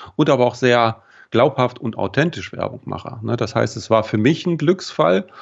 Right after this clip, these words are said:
und natürlich aber auch für LexOffice ein Glücksfall, dass sie nicht irgendjemanden bezahlen müssen, dass er sich überzeugen lässt, sondern dass er schon überzeugt war.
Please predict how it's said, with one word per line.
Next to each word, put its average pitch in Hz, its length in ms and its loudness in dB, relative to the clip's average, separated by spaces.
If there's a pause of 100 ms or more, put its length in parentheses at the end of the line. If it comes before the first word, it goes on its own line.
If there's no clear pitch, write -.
(200)
und 156 120 4
natürlich 151 280 2
aber 139 160 4
auch 123 80 2
für 135 140 -4
LexOffice 139 580 0
ein 120 80 -2
Glücksfall, 135 460 0
dass 123 140 -2
sie 120 100 -2
nicht 139 280 -2
irgendjemanden 123 840 2 (240)
bezahlen 123 500 2
müssen, 165 320 0
dass 131 180 -4
er 127 140 -2
sich 117 300 -2
überzeugen 117 640 2
lässt, 170 420 0 (280)
sondern 123 240 2
dass 120 160 0
er 113 80 0
schon 127 180 0
überzeugt 117 680 -2
war. 117 400 2